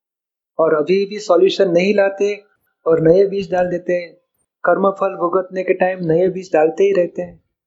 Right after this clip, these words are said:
उसने एक गुना किया, आपने दस गुना कर दिया, तो एक का फल, तो नौ का फल कौन देगा आपको? ऐसे आप मानते हो कि मुझे, मेरे साथ बुरा व्यवहार क्यों कर रहा है, पर आपने कुछ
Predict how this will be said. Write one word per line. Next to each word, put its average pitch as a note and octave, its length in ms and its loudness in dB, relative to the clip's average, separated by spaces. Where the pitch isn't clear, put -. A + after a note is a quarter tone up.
उसने F#3 360 0
एक G#3+ 120 0
गुना F#3+ 260 2
किया, F3 300 0
आपने F3 280 -2
दस F#3+ 240 -2
गुना F3+ 180 -2
कर E3+ 200 2
दिया, E3+ 220 -6
तो E3 60 4
एक E3+ 160 0
का G3 100 4
फल, F#3 420 -2
तो F#3 80 2
नौ E3+ 200 -2
का G3 220 0
फल F#3+ 240 -2
कौन G3+ 220 0
देगा F3+ 240 -2
आपको? F#3 360 -8
ऐसे A3 480 0
आप F#3 280 2
मानते A#3+ 340 0
हो G3+ 120 0
कि F#3+ 140 -2
मुझे, E3+ 260 0
मेरे F3+ 220 -2
साथ F#3 220 -2
बुरा F3+ 260 -2
व्यवहार F3 400 -6
क्यों B3 160 4
कर E3+ 160 2
रहा D#3+ 100 2
है, D3+ 60 -8
पर E3 60 -2
आपने E3 360 0
कुछ - 300 -6